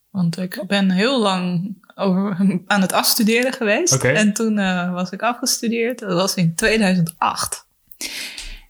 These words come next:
Speaker 1: En nou, ik heb dus iets van tweeënhalf jaar kunnen werken. Ja.
Speaker 2: Tweeënhalf jaar kunnen werken?
Speaker 1: Ja, want toen was, eh, ik ben één keer ontslagen vanwege de crisis. Toen hebben ze echt een deel van het bureau ontslagen, want zo erg was het gewoon.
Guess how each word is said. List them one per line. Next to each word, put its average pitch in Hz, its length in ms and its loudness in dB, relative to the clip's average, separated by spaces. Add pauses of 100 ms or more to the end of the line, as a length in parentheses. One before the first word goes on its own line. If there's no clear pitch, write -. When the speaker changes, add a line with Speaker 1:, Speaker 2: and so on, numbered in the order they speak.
Speaker 1:
En 175 520 2
nou, 180 240 2
ik 185 100 -4
heb 196 80 0
dus 170 200 -2
iets 190 180 -6
van 190 320 0 (200)
tweeënhalf 240 1300 -4
jaar 196 360 -2
kunnen 185 260 0
werken. - 520 -6 (1160)
Ja. 175 160 -2
Speaker 2:
Tweeënhalf 156 640 2
jaar 117 120 -2
kunnen 113 200 -4
werken? 104 240 -4
Speaker 1:
Ja, 190 220 4
want 180 200 -2
toen 220 260 2
was, 190 320 -2
eh, 170 340 -6 (400)
ik 185 140 0
ben 185 160 0
één 196 220 2
keer 208 180 0
ontslagen 185 580 -2
vanwege 214 360 0
de 190 100 -4
crisis. 254 680 -4
Toen 202 200 -2
hebben 175 200 -2
ze 185 60 -8
echt - 220 -10
een 175 100 2
deel 180 200 0
van 196 100 0
het 165 80 2
bureau 170 340 -2
ontslagen, 208 600 -2
want 196 140 2
zo - 100 -10
erg 180 220 -2
was 208 180 -6
het - 140 -10
gewoon. 269 280 -6